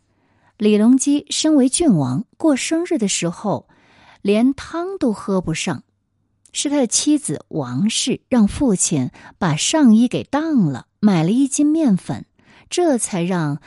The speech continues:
李隆基吃了顿面条。但是微贱时的相互扶持，没能够让李隆基对这位发妻产生什么情分。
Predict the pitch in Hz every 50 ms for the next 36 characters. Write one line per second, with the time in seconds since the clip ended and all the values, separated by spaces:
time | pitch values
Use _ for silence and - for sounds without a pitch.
0 | - - - - 190 180 175 175 175 190 208 208 - 208 202 202 202 196 - -
1 | - - 233 214 208 175 151 - 185 175 151 - - - _ _ 233 233 220 160
2 | 139 147 - - - 170 107 110 117 120 151 202 - _ _ _ _ _ _ _
3 | _ _ _ _ _ _ _ _ - 302 294 - 294 269 269 311 320 330 311 -
4 | 330 294 254 - - 233 214 220 202 - - 262 254 262 254 254 247 - - 262
5 | 202 160 - - - 151 170 190 - - - 139 131 127 - _ _ _ - _
6 | - 202 220 285 339 339 285 240 233 247 226 214 226 214 196 180 165 - - 185
7 | 190 175 165 175 190 202 214 - 226 214 - 220 202 214 202 185 170 - - 220
8 | 180 160 170 - - - 196 185 - - - 147 - - - - 202 208 208 -
9 | - 147 165 - - - 127 110 147 - 156 -